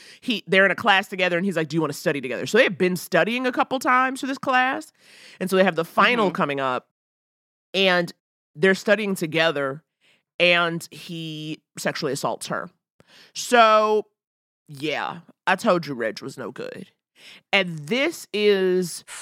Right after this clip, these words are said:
Speaker 1: right before, you know, again, these were finals, so it was, like, right before winter break, and, you know, she's a victim of sexual assault <laughs> and everything that comes with that. And the movie shows you, you know, the,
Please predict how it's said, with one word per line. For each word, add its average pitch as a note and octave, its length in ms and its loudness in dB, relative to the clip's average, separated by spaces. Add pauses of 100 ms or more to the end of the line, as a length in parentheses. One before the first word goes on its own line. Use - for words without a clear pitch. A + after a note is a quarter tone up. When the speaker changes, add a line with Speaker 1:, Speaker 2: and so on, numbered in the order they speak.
(120)
Speaker 1:
right D#3+ 560 2
before, G#3+ 300 -4
you A3 60 2
know, G3 100 6
again, E3+ 160 0
these E3 120 -4
were D#3+ 80 0
finals, G#3+ 440 2
so F#3+ 60 -4
it - 20 -2
was, D#3+ 60 -6
like, D#3+ 100 -4
right F3+ 160 2
before G#3 260 -2
winter E3 280 -4
break, C#3+ 640 0 (460)
and, E3+ 480 0 (580)
you F#3+ 120 -8
know, G3+ 240 2 (1400)
she's F#3 300 -8
a G3+ 40 0
victim A3 520 -6
of A#3 220 -2
sexual B3 240 -4
assault C#4+ 320 -2 (200)
<laughs> C#4 240 6
and G#3+ 260 2
everything G#3 460 0
that B3 120 -2
comes A3+ 240 -2
with A#3 120 -6
that. B3 260 2
And D#3+ 200 -6 (300)
the F3 100 2
movie F#3+ 300 2
shows A3+ 400 2
you, F#3 140 -4
you F3 160 -4
know, F3 260 2 (500)
the, F#3+ 440 -2